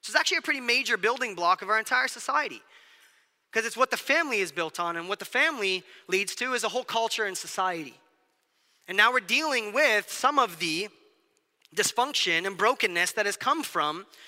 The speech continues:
a story about marriage that is failing us. And that's what we have to understand. As, as active listeners and learners in our culture, we have to pay attention to the story that our culture is telling about romance and marriage and sexuality.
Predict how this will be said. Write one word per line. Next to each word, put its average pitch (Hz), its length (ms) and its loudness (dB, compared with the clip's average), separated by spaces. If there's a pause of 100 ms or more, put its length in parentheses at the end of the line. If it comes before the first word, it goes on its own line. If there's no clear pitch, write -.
(360)
a 214 80 4
story 208 920 0
about 220 360 6
marriage 214 460 2
that 196 140 2
is 190 100 0
failing 202 520 2
us. - 460 -10 (480)
And 185 60 2
that's 208 160 4
what 247 100 -2
we 226 80 6
have 226 140 4
to 226 100 0
understand. 208 500 -2 (1200)
As, 202 260 4
as 196 300 4 (340)
active 262 480 4
listeners 196 680 0
and 196 280 -2
learners 208 580 0
in 208 120 0
our 202 120 4
culture, 214 320 -4
we 175 80 0
have 254 360 2
to 302 80 -2
pay 254 240 0
attention 202 640 -4 (320)
to 254 100 2
the 233 100 2
story 233 840 -2 (320)
that 208 180 4
our 214 120 6
culture 240 380 0
is 226 140 -2
telling 226 540 2
about 208 540 4
romance 202 560 2
and 175 140 -6
marriage 202 440 2
and 185 120 -6
sexuality. 220 680 2